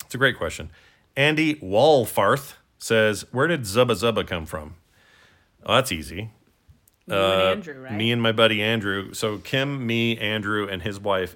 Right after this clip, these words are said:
Speaker 1: Annie used to hang out constantly for a
Speaker 2: Before we
Speaker 1: period of
Speaker 2: had
Speaker 1: time in
Speaker 2: kids.
Speaker 1: our, in our
Speaker 2: Mm-hmm.
Speaker 1: early marriage years. So, like, from twenty, uh, from, like,
Speaker 2: Oh, wait, I guess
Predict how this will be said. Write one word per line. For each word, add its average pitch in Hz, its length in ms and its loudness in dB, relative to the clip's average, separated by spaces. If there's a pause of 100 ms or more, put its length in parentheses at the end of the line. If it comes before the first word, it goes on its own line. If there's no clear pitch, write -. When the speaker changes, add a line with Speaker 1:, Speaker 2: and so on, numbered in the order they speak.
(100)
Speaker 1:
Annie 92 480 -6 (460)
used 107 260 -6
to 107 60 -4
hang 117 300 -4
out 92 400 -4
constantly 107 1040 -6 (500)
for - 220 -8
a - 20 -2
Speaker 2:
Before 92 60 -8
we 185 60 -8
Speaker 1:
period 135 180 4
of 120 60 2
Speaker 2:
had - 60 -10
Speaker 1:
time 113 220 0
in 104 60 -2
Speaker 2:
kids. 98 100 0
Speaker 1:
our, 95 80 0 (120)
in 101 80 -4
our 95 180 0
Speaker 2:
Mm-hmm. - 240 -12
Speaker 1:
early 98 460 -6 (120)
marriage 90 320 -6
years. 78 220 -10
So, - 100 -10
like, 92 160 -6
from 90 200 -12
twenty, 113 440 -4
uh, 98 200 -4
from, - 180 -8
like, 95 140 -4
Speaker 2:
Oh, 101 60 -10
wait, 104 40 -2
I 117 120 0
guess 120 100 -2